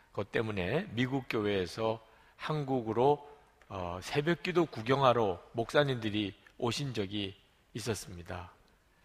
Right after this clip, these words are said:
그러다가 미국 안에 새로운 부흥이 일어나는 소식이 들렸습니다. 그래서 한국 목사님들이, 젊은 목사님들이 중심이 돼서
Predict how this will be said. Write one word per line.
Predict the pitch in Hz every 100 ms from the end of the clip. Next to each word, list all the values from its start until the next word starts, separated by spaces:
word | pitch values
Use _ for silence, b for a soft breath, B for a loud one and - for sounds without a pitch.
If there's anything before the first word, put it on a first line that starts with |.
| b b -
그러다가 | - 127 156 139 120 107 165 214 110
미국 | 143 165 -
안에 | 98 107 107 92 151 180
새로운 | - 202 208 208
부흥이 | 151 113 113 117
일어나는 | 123 110 104 95 95
소식이 | 90 131 113 101 92
들렸습니다. | 92 95 90 107 90 95 92 - b b b b b b b b -
그래서 | 110
한국 | 120 147 139
목사님들이, | 123 104 143 135 113 104 98 143 202 - b b
젊은 | - 123 135
목사님들이 | 123 113 123 113 107 104 104
중심이 | - 107 113 120 98
돼서 | 95 82 127 123 85